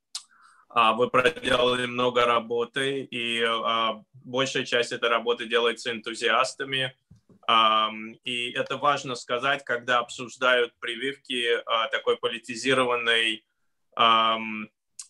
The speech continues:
к сожалению, аспект. Во-первых, я должен сказать, что у меня нет никаких коммерческих интересов, а, в этом. Я не получаю деньги за эту трансляцию, никогда не получал деньги за те видео, которые я делал.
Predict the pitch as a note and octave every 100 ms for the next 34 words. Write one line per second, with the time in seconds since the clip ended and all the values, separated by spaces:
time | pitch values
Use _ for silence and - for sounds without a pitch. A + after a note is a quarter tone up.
0 | _ _ - C3+ A#2+ C3 C3+ C3+ B2 A2+
1 | A2+ - B2 - - B2+ - - _ _
2 | _ _ _ D3+ D#3+ E3 D3+ C#3 D3 C#3+
3 | - C#3 C3 - B2+ B2 B2 A#2+ A#2 B2+
4 | C3+ C3 C#3 C#3+ C#3+ B2 C#3 - C3+ B2+
5 | C3 B2+ - C3 B2 B2 A2+ B2 B2 C3+
6 | C3+ C#3 C3 - _ B2 A#2 A2+ A2+ A#2
7 | A#2+ B2+ A#2 A2+ A2+ A2 B2+ B2+ C3+ B2
8 | C3 A#2 C3 B2 A2+ C3+ C#3+ C3 B2+ B2
9 | A#2+ B2 A#2+ A#2+ A#2 B2+ A#2 A#2 A#2+ A#2
10 | A2+ A#2 A#2+ A#2+ A#2+ B2+ B2 B2+ C3 A#2+
11 | A#2 C3 C3+ A#2+ A#2 - A#2+ A2+ C#3 C3+
12 | C3 C3 B2 B2 B2 A#2+ A#2 A#2+ A#2+ A#2+
13 | A#2 A2+